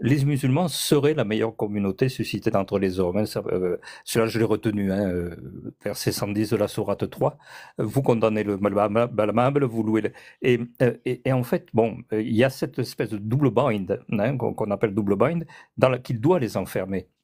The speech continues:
Supposition, encore une fois, hein, je suis là dans une, peut-être de, de la, euh, psychologie de bazar, mais il me semble qu'on n'est pas loin de ça.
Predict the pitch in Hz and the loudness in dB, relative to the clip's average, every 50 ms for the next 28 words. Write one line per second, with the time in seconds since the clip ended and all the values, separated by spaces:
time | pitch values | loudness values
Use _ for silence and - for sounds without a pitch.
0 | _ _ - - - 156 143 151 160 147 143 151 139 135 - 143 110 104 - 104 | _ _ -8 0 0 2 4 4 4 2 2 0 -2 0 0 0 0 2 0 0
1 | 98 110 117 117 - 127 107 117 - - - - - - - - 110 - - 110 | 0 0 0 0 2 2 2 2 -2 -6 -14 -20 -18 -8 -6 -6 -4 -2 0 2
2 | 107 139 156 143 120 110 98 110 107 104 101 - - 123 - 120 113 - 113 101 | 4 4 4 4 0 0 0 -2 -4 -4 -4 -4 -4 0 0 0 0 -2 -2 -2
3 | 104 104 98 98 104 104 98 101 95 - _ - - - - _ _ _ - 107 | 0 0 0 2 2 2 2 2 0 -4 _ -20 -20 -20 -20 _ _ _ -6 -6
4 | - - 139 127 - 123 117 117 104 113 107 104 98 95 98 104 - 175 175 - | -2 0 0 2 2 2 2 2 2 0 0 0 0 0 0 2 2 0 0 0
5 | 120 107 117 120 127 123 - 190 180 175 160 147 - 131 120 117 110 - 107 98 | 0 2 2 2 2 2 2 2 2 2 0 0 2 2 2 2 2 2 0 0
6 | 98 95 95 95 92 92 92 - 110 101 | 0 -2 0 0 0 -2 -2 -2 -4 -6